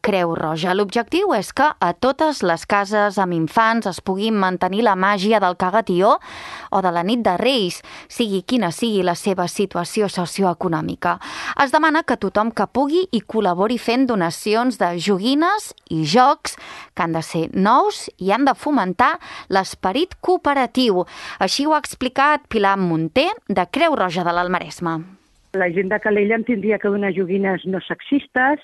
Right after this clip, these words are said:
Speaker 2: no bèl·liques, que siguin cooperatives i, sobretot, jocs de taula.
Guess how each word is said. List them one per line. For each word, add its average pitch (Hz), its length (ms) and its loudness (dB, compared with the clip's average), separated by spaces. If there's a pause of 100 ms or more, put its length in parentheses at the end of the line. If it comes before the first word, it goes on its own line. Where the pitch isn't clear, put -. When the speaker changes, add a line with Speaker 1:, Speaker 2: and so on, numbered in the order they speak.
(120)
Speaker 2:
no 190 240 0
bèl·liques, 240 720 2 (240)
que 202 80 -2
siguin 214 320 -2
cooperatives 233 840 0 (640)
i, 202 100 0
sobretot, 165 400 -2
jocs 165 220 -2
de 190 100 0
taula. 147 380 0